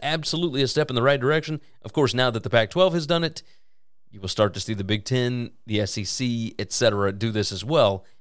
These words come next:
I don't think that Tempus Ex Machina is going to, uh, really do it with just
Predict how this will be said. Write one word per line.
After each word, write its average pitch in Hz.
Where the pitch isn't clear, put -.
I 107
don't 131
think 127
that 110
Tempus 117
Ex 101
Machina 104
is 101
going 107
to, 101
uh, -
really 120
do 113
it 101
with 95
just 117